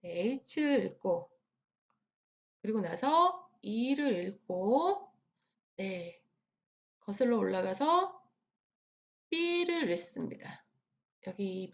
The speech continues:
B까지 읽었고요. 이제 오른쪽 읽어야 되죠? C를 읽으려고 했는데 오른쪽 자식이 있기 때문에 F를 먼저 읽고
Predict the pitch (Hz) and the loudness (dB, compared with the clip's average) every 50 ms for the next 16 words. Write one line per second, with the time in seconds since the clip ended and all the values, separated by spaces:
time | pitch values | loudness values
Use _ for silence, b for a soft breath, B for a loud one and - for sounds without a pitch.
0 | _ _ 302 320 311 - 330 302 277 277 277 226 196 - - - - - _ - | _ _ -8 -8 -6 -4 -2 -2 0 0 0 0 0 -2 -4 -8 -12 -10 _ -2
1 | 277 311 277 - - - _ _ _ _ _ _ _ _ _ _ _ _ _ _ | -2 -2 -2 -4 -8 -18 _ _ _ _ _ _ _ _ _ _ _ _ _ _
2 | _ _ _ _ _ _ _ _ _ _ _ _ _ _ _ _ _ _ _ _ | _ _ _ _ _ _ _ _ _ _ _ _ _ _ _ _ _ _ _ _
3 | _ _ _ _ _ _ _ - 220 269 214 214 254 302 370 370 - - 277 240 | _ _ _ _ _ _ _ 4 6 8 10 10 8 8 6 2 2 6 6 8
4 | 233 262 311 359 370 - - - _ _ _ _ _ _ _ _ _ _ _ _ | 8 8 6 6 2 0 -6 -14 _ _ _ _ _ _ _ _ _ _ _ _
5 | - 233 269 262 - 185 - - 170 202 180 - 269 294 269 247 - b b b | 0 0 0 4 6 6 6 6 4 2 0 0 2 2 2 -2 -4 b b b
6 | b b b _ _ - - 381 392 392 392 392 349 254 233 220 240 247 254 254 | b b b _ _ 0 4 6 8 8 8 8 8 8 8 8 6 6 8 8
7 | 247 240 262 269 269 262 240 226 247 277 311 339 349 349 - - - _ _ _ | 8 8 6 6 4 4 4 4 4 6 6 4 2 2 -2 -8 -16 _ _ _
8 | _ _ - - 247 277 330 339 339 - 339 330 - - 269 254 240 - 247 214 | _ _ -2 0 0 0 0 -4 -4 -6 -8 -8 -2 0 0 0 0 -2 -4 -2
9 | 226 214 165 - - 190 - - 190 180 180 214 277 285 254 214 - - - - | -2 -2 -4 -4 -6 -8 -6 -4 -4 -2 0 0 2 2 2 0 -2 -8 -6 -6
10 | 196 202 - - 330 330 320 311 254 196 185 190 196 196 226 220 196 160 156 - | -6 -6 -6 -8 -6 -2 0 2 2 2 2 0 0 -2 -2 0 0 -2 -4 -6
11 | - _ - 311 339 381 403 403 - | -10 _ 0 2 2 2 2 0 -4